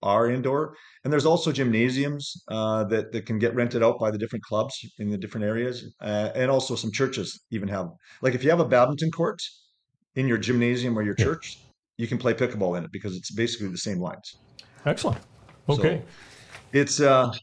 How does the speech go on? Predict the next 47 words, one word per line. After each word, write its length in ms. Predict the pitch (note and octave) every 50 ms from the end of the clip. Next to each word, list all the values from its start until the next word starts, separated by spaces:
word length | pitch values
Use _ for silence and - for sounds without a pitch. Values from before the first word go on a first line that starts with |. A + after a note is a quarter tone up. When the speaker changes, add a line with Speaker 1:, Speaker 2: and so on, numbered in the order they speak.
| - _ _ _ _ _
Speaker 1:
yeah, 140 | C3+ C#3+ D3
it's, 340 | D3+ D#3 E3 E3+ E3 - - -
it's 160 | D#3 - D3
a 20 |
good 140 | C#3 E3 -
question. 380 | - C#3+ C3+ A#2+ - - G2+ - _ _ _ _ _ _ _ _ _ _ _ _ _ _ _ _ _ _ _ _ _ _ _ _ -
Speaker 2:
Well, 280 | C3+ C#3 C#3+ C#3+ C#3+ -
uh, 280 | D#3 C#3+ C#3 C3+ B2+ B2 D3
Kirk, 220 | - C#3+ A#2+ -
listen, 280 | D3+ C#3 B2+ - A2 F#2+
thank 280 | - D3 D3 D3 B2
you. 260 | B2 A2 A2+ A#2 A2+ -
Um, 440 | B2+ A2+ A2+ A2+ A2 A2 A2+ A2+ -
uh, 180 | B2 B2 A#2 A2+
the 80 | A2 A#2+
awareness 420 | A#2+ B2+ D3+ D#3+ D3+ C#3+ B2 -
is 140 | B2+ A2 F#2
growing. 500 | - C3+ C3+ C#3 C#3 C#3 C#3 C#3+ B2 - -
You've 180 | B2+ B2 A2+
got 160 | A#2 C3 A#2+
a 40 | G#2+
big 280 | F#2 - C3+ C3+ C3 G#2
job, 440 | G2 A#2+ B2+ A#2+ G#2+ D#3 C#3 B2 - - _
<laughs> 80 | _ -
certainly 300 | - - - D3+ D3 C#3
Speaker 1:
Yes. 80 | C3+
Speaker 2:
as 80 | A#2 A2+
a 40 | B2
volunteer. 760 | A2+ A#2+ A#2 A2+ A2+ G#2+ G#2 - - A#2+ A2+ A2+ A2+ A2+ - - - - - -
We'll 100 | C#3 C3+
be 160 | B2+ C3+ C3 B2
fascinated 680 | B2+ - C#3+ C#3+ D3 C#3 - - C#3 C3+ B2+ B2 A2
to 80 | A#2 G#2+
keep 260 | - C3+ B2+ B2 -
in 100 | A#2+ A#2
touch. 300 | - B2+ A#2+ A#2 - -
We 80 | B2+ A#2+
know 220 | A#2+ A#2+ A#2 A2+
a 20 |
lot 260 | A2 A#2 B2 C3 B2+ B2
of 120 | A2 G#2+
the, 180 | A2+ A2+ A#2 -
the 140 | G#2 G#2+
seniors 340 | - - C3 B2 A#2 A#2 A2
community 460 | - - B2 A2+ A2+ A2 A2 G#2+ G#2+
is 100 | G#2+ G#2
becoming 580 | - A#2 G#2 - - A2 G#2+ A2 G#2+ G2+ F#2+